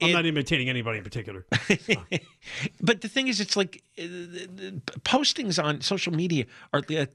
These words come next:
Speaker 2: listening to random conversations on the street. If you heard people muttering these lines on the street,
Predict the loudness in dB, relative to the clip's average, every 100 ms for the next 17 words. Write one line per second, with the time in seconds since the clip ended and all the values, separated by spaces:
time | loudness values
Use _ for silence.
0 | -2 0 0 -2 -2 -2 2 2 2 -2
1 | 0 2 2 0 -2 -2 -2 0 0 0
2 | 0 0 0 0 0 0 0 0 -2 -4
3 | -20 _ _ _ _ -4 2 2 2 0
4 | -2 -6 -2 -2 2 2 2 2 0 0
5 | 0 0 0 0 0 -2 0 -2 0 0
6 | 0 -4